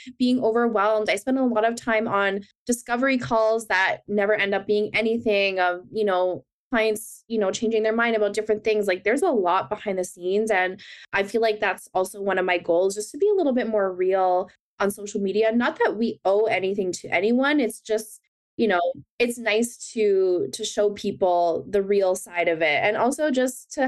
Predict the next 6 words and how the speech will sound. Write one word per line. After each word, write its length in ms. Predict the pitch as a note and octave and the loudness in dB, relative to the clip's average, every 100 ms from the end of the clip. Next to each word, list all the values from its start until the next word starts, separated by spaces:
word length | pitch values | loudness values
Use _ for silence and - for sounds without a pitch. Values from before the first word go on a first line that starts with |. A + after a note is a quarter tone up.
| B3 | -2
h-, 80 | B3 | -2
help 220 | B3+ B3 | -2 -2
people 440 | C4+ D4 C#4+ C#4+ - - - - | -6 0 2 0 -4 -18 -16 -4
not 400 | G#3+ G#3 A3+ - - | 0 2 0 -2 -2
feel 300 | G#3 G#3+ G#3 | 2 2 4
like 340 | F#3+ F#3 - | 2 0 -4